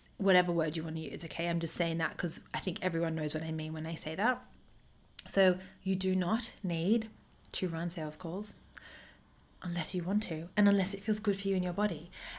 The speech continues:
And also it depends on your business. Like, I only started running them, I only ever offered them for the first time in two thousand and sixteen, which means that was five years after I opened my business, because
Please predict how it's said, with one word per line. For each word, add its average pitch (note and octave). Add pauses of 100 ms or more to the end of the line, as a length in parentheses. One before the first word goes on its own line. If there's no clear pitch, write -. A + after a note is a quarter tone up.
And A#3
also A#3+
it G#3+
depends G#3
on G3
your G#3
business. -
Like, F#3 (160)
I G#3+
only A#3
started F#3
running F3
them, C4 (160)
I A3+
only F#4
ever G#3
offered F#3
them F3+
for G#3
the A3+
first F#3+
time G3+ (440)
in F#3+
two F#3+
thousand G#3+
and G#3+
sixteen, F#3+
which -
means F#3
that F#3+
was G3+
five G#3
years G3+
after D#3
I E3+ (420)
opened F#3+
my D#3+
business, D#3+ (500)
because C4+